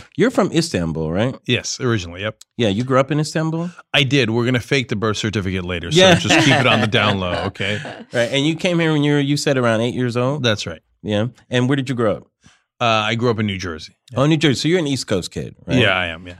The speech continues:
Speaker 1: Yeah, and how did you, how did you get into this type of thing of wanting to deliver us the news, so to speak, or journalism and that sort of thing?
Speaker 2: Yeah, so I was always a loudmouth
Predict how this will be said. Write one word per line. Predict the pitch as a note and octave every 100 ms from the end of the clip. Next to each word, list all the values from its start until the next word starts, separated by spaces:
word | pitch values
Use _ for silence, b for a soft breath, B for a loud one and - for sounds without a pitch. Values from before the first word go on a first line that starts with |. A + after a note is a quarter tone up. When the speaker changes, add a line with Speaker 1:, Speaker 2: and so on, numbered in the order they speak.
| _
Speaker 1:
Yeah, | B2
and | A#2+ C#3
how | G3+
did | B3 F#3+
you, | F3+ E3+ -
how | F3+
did | F#3+
you | F#3
get | C#3 C#3+
into | C3+ C3 A#2+
this | G2 G#2 A#2+ - -
type | - G#2 G2
of | F2
thing | - F#2 D#2 D2+
of | E2 D#2+ F2+
wanting | G2+ G#2 G2+ F#2+
to | F#2+ F2+ E2+ E2+ -
deliver | F#2 F2+ F#2 E2+ E2+
us | E2 - - -
the | F#2 F2
news, | F2+ F2+ E2 D2 - -
so | - E2
to | D#2+
speak, | - E2 D#2
or | E2+
journalism | D#2 F2+ E2+ D#2+ E2 E2+ D#2
and | D2+
that | C#2+ -
sort | C#2+ C#2+
of |
thing? | C2 C#2 -
Speaker 2:
Yeah, | D3+ -
so | - F3
I | D#3+ G3
was | G3+ D#3
always | E3+ D3+
a | B2
loudmouth | A2+ A2 G2 F2+ F2